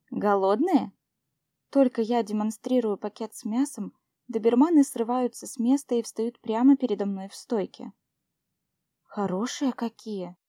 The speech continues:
Молодцы!» Боязливо я кладу мясо прямо на плитку, но собаки к нему почему-то не притрагиваются. «Бернард, они не едят». «Скажите им, что можно».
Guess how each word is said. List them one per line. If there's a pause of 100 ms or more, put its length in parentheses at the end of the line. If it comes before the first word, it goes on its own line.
(120)
Молодцы!» (1080)
Боязливо
я
кладу
мясо
прямо
на
плитку, (420)
но
собаки
к
нему
почему-то
не
притрагиваются. (760)
«Бернард,
они
не
едят». (680)
«Скажите
им,
что
можно».